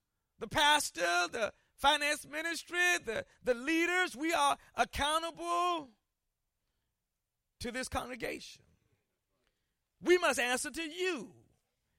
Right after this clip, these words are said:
for how monetary resources are distributed. That's why at, at our annual vision meeting, the financial secretary gives a financial report to the church.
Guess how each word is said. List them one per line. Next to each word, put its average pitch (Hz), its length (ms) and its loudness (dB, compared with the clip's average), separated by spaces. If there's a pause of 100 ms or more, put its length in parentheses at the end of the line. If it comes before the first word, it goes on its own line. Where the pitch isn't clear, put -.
(300)
for 254 100 2
how 277 340 4
monetary 277 880 0
resources 233 920 -6
are 185 440 -2 (720)
distributed. 175 720 -8 (1120)
That's 262 200 6
why 208 280 4
at, 208 180 -2
at 202 160 0
our 202 240 0
annual 240 400 -6
vision 233 540 -8
meeting, 240 260 -12
the 247 80 -12
financial 240 540 -4
secretary 254 640 -6 (260)
gives 269 340 2
a 269 60 -4
financial 254 500 -4
report 285 500 -6
to 330 60 -10
the 330 80 -12
church. - 800 -6